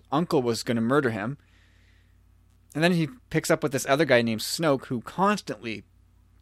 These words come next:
puts him down and makes him feel like an idiot. And then he finds this other person, Rey, who he finally feels some kind of kinship with. And then, like, she rejects him too.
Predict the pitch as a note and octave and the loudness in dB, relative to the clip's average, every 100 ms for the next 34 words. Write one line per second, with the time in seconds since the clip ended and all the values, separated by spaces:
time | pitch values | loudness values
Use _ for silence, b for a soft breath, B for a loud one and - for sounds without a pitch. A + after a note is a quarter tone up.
0 | _ - D#3 C#3 A#2 C3 C3+ A2+ B2 B2+ | _ -2 -2 0 0 0 0 -2 -4 -6
1 | A2 C3+ A#2 A2 B2 C3+ A2 - _ _ | -8 -4 -4 -2 -2 -2 -4 -8 _ _
2 | _ _ _ _ _ _ _ _ _ _ | _ _ _ _ _ _ _ _ _ _
3 | - D3 D#3+ E3 D#3+ C#3+ E3 F#3 D#3 C3 | -6 -2 0 0 -2 -4 -4 -2 -2 -4
4 | A2+ A2+ E3 C3 A2 B2 _ _ _ _ | -4 0 2 4 0 -6 _ _ _ _
5 | _ _ _ _ _ _ - C3+ C3+ A#2+ | _ _ _ _ _ _ -18 -8 -8 -4
6 | D#3+ F3+ F#3+ B2 - - - - D#3 C#3 | 0 0 0 -2 -6 -16 -10 0 0 0
7 | A#2+ C3 A2 - F#3 G3+ C3 - G#2 G2+ | -4 -4 -4 -2 -2 0 0 0 -4 -4
8 | - - _ _ _ _ _ _ _ _ | -8 -20 _ _ _ _ _ _ _ _
9 | _ - - C3 C3 B2 A#2+ A2 _ _ | _ -16 -14 -4 -2 -2 -4 -8 _ _
10 | _ _ _ _ _ _ B2 B2+ C#3+ C3 | _ _ _ _ _ _ -4 -2 -2 -2
11 | C3 B2+ - G#3+ F3 A#2 A#2 A2+ G#2 F#3 | -2 -2 0 4 4 4 0 -4 0 2
12 | B2+ G#2+ | 2 0